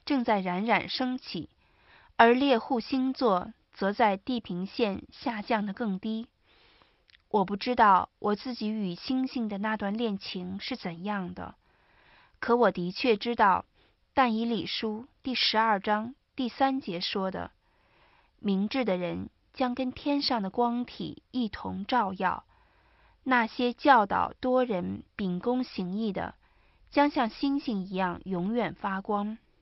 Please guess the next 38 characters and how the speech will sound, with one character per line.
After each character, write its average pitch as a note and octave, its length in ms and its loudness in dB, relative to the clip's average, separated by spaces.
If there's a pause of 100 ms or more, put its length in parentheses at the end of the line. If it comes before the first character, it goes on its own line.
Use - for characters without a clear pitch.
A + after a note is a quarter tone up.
(760)
哇， G3+ 420 -6 (460)
有 A3+ 180 2
那 C4+ 140 4
么 C#4 100 2
一 B3 120 -2
天， C#4 400 -2 (380)
我 A3 160 4
们 F#3+ 200 2
将 C4+ 180 2
像 C4 200 0
星 D4 320 -2
星 A3+ 180 -4
那 G3 160 -4
样 F#3 240 -6
闪 F#3 320 -2
闪 G3 240 -4
发 A3 240 -2
光。 B3+ 300 -2 (960)
不 G#3 100 0
要 G3+ 280 4
把 F#3 180 2
这 B3+ 140 0
种 A3+ 200 -4
比 F3+ 260 -6
喻 F#3+ 380 -4
想 F#3 300 -8
得 F#3 80 -8
那 A3+ 120 -2
么 A3+ 120 -2
愚 F3+ 260 -8
笨。 G3+ 320 2 (760)
有 G#3 180 2
的 G3 140 0
人 F#3+ 260 -2
可 - 220 -4
能 F3+ 200 -4
在 B3 200 0
想， - 380 -8